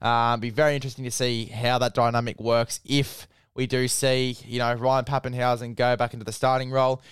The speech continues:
I doubt we'll see Nick Meaney get dropped entirely from the team, just with how good he's been playing over the past few weeks, particularly two weeks ago, he had an absolute blinder.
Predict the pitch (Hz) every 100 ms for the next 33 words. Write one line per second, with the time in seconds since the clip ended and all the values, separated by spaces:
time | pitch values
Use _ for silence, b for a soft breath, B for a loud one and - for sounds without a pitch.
0 | B - 127 113 135 151 147 139 - 135
1 | 135 127 - 123 123 131 - 127 123 123
2 | 110 117 - 123 117 - 117 - 113 113
3 | 120 113 117 113 120 127 120 123 135 131
4 | 117 120 113 113 113 110 117 117 117 117
5 | 110 120 120 - 117 117 120 - - 113
6 | 131 117 117 110 110 - 113 113 113 110
7 | 107 - 113 104 - 104 120 139 156